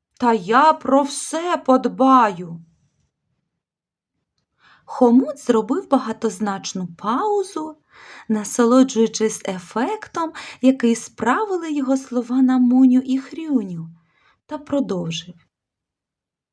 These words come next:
«Гасер пес хороший, але він не впорається. Це під силу тільки мені», — брехав кіт. Моня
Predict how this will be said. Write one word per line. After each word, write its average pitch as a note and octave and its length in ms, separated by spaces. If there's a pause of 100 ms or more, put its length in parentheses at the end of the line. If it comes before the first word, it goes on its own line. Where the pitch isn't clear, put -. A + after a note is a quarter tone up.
(480)
«Гасер A4 680
пес F#4 280
хороший, C4 880 (760)
але C#4 540
він C4 480
не B3+ 100
впорається. A#3 960 (1120)
Це C4+ 340
під D4+ 220
силу E4+ 420
тільки E4 420
мені», — D4+ 640 (540)
брехав A3 580
кіт. - 520 (2500)
Моня G4 880